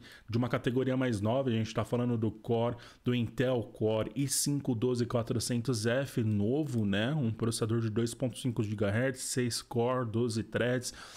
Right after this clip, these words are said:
processador com C P U de dez nanômetros. Então a gente tá falando de um processador bem mais novo, bem mais atual. E essa faixa de preço a gente não encontra aqui no Brasil. Mesmo trazendo de fora, pagando imposto e tudo mais,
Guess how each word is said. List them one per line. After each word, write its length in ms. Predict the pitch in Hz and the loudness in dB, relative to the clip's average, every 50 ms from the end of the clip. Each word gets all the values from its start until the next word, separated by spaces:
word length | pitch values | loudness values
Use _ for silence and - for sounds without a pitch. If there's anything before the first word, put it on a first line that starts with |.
| - - - | -18 -12 -4
processador 600 | - 135 131 127 - 120 - 131 120 120 123 123 | -2 0 0 0 0 0 0 0 2 2 0 0
com 120 | 117 - 123 | 0 -2 -2
C 140 | 117 - 131 | -2 -2 -2
P 120 | 117 - | 0 0
U 100 | 123 117 | 0 2
de 140 | 110 110 113 | 2 0 2
dez 320 | 107 110 110 123 127 113 117 | 2 2 2 2 2 0 0
nanômetros. 760 | 123 117 107 101 104 117 127 135 127 - - 131 127 120 - - - - - - - - | 2 2 2 2 2 2 0 0 0 0 0 0 0 -2 -4 -10 -14 -18 -18 -18 -10 -8
Então 340 | - - - 143 143 147 147 | -8 -2 0 0 0 0 0
a 80 | - 117 | 2 2
gente 200 | 117 131 117 - | 2 0 0 -2
tá 100 | - 131 | -4 -2
falando 320 | - 131 131 131 135 135 | 0 0 0 0 0 0
de 80 | 123 131 | 0 0
um 60 | 131 | -2
processador 580 | 113 - 131 120 - - 123 113 123 131 131 113 - - | 0 0 -2 -2 2 4 6 6 6 6 4 2 0 0
bem 400 | 113 107 101 101 143 160 170 170 | 0 2 4 4 4 4 4 4
mais 300 | 165 156 151 139 113 104 | 4 4 2 2 2 4
novo, 500 | 117 113 120 127 127 123 123 120 110 98 - | 4 4 4 4 4 2 2 0 -2 -2 -2
bem 220 | 123 107 117 123 | 0 2 2 4
mais 480 | 139 143 143 139 135 135 135 135 123 117 | 4 4 4 4 4 2 2 2 2 2
atual. 480 | 135 127 - - - 117 110 113 117 - - - - - - | 2 0 0 0 2 2 2 2 0 -2 -8 -18 -20 -10 -4
E 60 | - | -2
essa 180 | 170 151 - | 0 0 2
faixa 240 | 175 - 165 156 165 | 2 2 2 2 2
de 80 | 147 143 | 2 2
preço 280 | 139 - 135 127 - | 2 2 0 2 2
a 20 | 131 | 0
gente 160 | 127 120 - | 0 0 0
não 100 | 123 123 | 0 0
encontra 380 | 123 117 - 120 113 - 117 110 104 | 0 0 0 0 0 2 2 2 2
aqui 160 | 104 - - | 0 0 0
no 100 | 113 107 | 0 2
Brasil. 380 | 104 101 104 107 101 90 98 98 | 2 2 2 2 2 2 2 2
Mesmo 260 | 95 113 123 127 139 | 2 2 2 0 0
trazendo 380 | 135 - 135 123 120 127 127 117 | 0 0 2 2 2 2 2 2
de 100 | 107 104 98 | 2 0 -2
fora, 320 | - - 120 127 127 123 | 0 0 0 0 0 0
pagando 320 | 117 - 110 104 117 117 | 0 0 0 0 0 0
imposto 360 | 113 107 - - 127 123 - - | 0 -2 -2 -2 -2 -2 -4 -4
e 40 | |
tudo 180 | - 123 117 117 | -2 0 0 2
mais, 320 | 113 113 120 131 131 - | 2 2 0 0 -2 -4